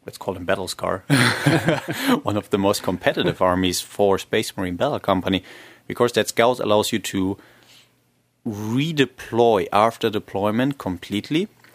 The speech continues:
It gives you the option to outflank, which is huge. Many people do not think about how big outflanking Razorbacks can be, because you can come in tank shocking. And I have many games against Eldar where Eldar, they wanna be far away from you.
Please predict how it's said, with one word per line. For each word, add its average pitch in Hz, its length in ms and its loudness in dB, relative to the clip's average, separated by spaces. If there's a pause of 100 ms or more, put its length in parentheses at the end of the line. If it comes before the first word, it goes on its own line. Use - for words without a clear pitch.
(580)
It 98 160 0
gives 123 180 2
you 120 60 2
the 113 100 4
option 110 240 0
to - 180 -4
outflank, 104 520 -2 (320)
which 95 160 -2
is - 300 -4
huge. 117 360 0
Many 107 240 0
people 107 240 -4
do 92 120 -4
not 104 380 2
think 110 340 -2
about 90 320 0
how 110 460 0
big 107 260 0
outflanking 98 500 -4
Razorbacks 98 540 -2
can 95 220 -6
be, 120 160 -2
because - 400 -6
you 110 60 -6
can 120 200 -4
come 117 220 -4
in 98 140 -4
tank 120 260 -2
shocking. - 360 -12 (600)
And 92 120 -2
I 92 140 2
have 95 200 -2
many 120 320 2
games 127 400 0
against 90 400 -6
Eldar 92 440 2 (420)
where 95 400 4
Eldar, 127 320 2
they 107 80 0
wanna 113 240 2
be 92 80 -6
far 120 240 0
away 101 240 4
from 85 240 -14
you. 85 80 -18